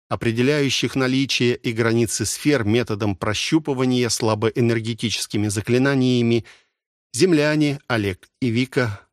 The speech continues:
в магозрении видели и саму защиту, и ее силу, так что тем отрядам врага, которые встретятся на пути сфорцевского чудовища и окажутся неприкрытыми заклинанием,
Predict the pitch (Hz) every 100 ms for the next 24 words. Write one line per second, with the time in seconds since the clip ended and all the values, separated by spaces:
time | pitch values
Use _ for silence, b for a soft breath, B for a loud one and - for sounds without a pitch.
0 | _ 110 117 147 139 127 143 165 156 139
1 | 127 117 151 127 123 120 - 127 - 135
2 | 147 110 113 - 175 165 139 - 131 113
3 | 101 92 80 - 160 160 139 b b _
4 | _ _ _ - 180 - 160 160 131 87
5 | - 165 156 - 131 135 147 123 117 110
6 | 131 127 117 - 113 139 117 107 104 -
7 | 135 110 - - 104 104 127 120 151 131
8 | - 139 117 - 104 - 104 101 - 135
9 | 160 131 - 120 - 147 151 - 123 -
10 | 120 101 95 117 107 110 131 131 120 101
11 | 98 101 110 139 160 160 131 95 82